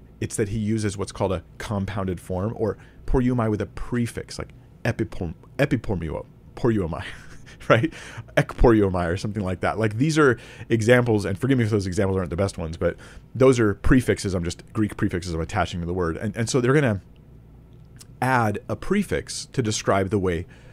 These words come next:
He does this twenty-five times. Sixteen of those, you use this exact same verb, poruomai, but, um, when you add twenty-five together, that's, that's a lot of examples. That's a lot of examples. So Lunn's own analysis of this in his book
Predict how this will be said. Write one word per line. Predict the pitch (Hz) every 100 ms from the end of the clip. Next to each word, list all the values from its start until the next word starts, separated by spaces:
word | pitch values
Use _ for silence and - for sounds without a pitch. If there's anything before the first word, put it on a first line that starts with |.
| - -
He | -
does | 180 196
this | 135
twenty-five | - - 147 147 139 123
times. | - 139 - - - -
Sixteen | - 170 - - 202
of | 170
those, | 107 98 98 -
you | 113
use | 117 127
this | 117 107
exact | 92 101 101 -
same | - 90 87 -
verb, | 101 87 92
poruomai, | - 165 170 90 78
but, | 143 156 - - - - - - - - - - - - - - - -
um, | 113 95 85 80 -
when | 127 123
you | 120
add | 113
twenty-five | - 202 185 117
together, | 92 104 135
that's, | 220 143
that's | 190 -
a |
lot | 139 107 104
of | 90
examples. | 85 78 - -
That's | 117 117
a | 104
lot | 95
of | 82
examples. | 78 - - - - - -
So | - 156 139 127 - - - - - - - - - - - - - -
Lunn's | 120 170 214
own | 180 147
analysis | 127 107 110 107 95 -
of | 82 78
this | 76 -
in | 95
his | 123
book | 110 87 -